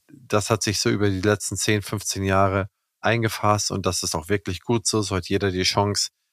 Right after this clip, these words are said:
diesen Prozess zu durchlaufen. Und ich schreibe immer an jeden Mitarbeiter auch eine persönliche Weihnachtskarte mit ein paar Sachen drauf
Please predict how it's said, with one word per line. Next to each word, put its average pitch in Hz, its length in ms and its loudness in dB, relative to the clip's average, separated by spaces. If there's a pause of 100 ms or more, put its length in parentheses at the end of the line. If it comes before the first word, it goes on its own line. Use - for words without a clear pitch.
diesen 98 200 0
Prozess - 480 -2
zu - 100 -4
durchlaufen. 98 760 2
Und 87 440 -6 (420)
ich - 80 -4
schreibe 101 260 2
immer 95 140 0
an 92 80 0
jeden 98 200 0
Mitarbeiter 98 540 0
auch 90 140 -4
eine 92 160 -4
persönliche 87 400 -4
Weihnachtskarte 101 640 0
mit 92 140 -8
ein 90 80 -10
paar 92 180 -2
Sachen 98 260 0
drauf 92 420 0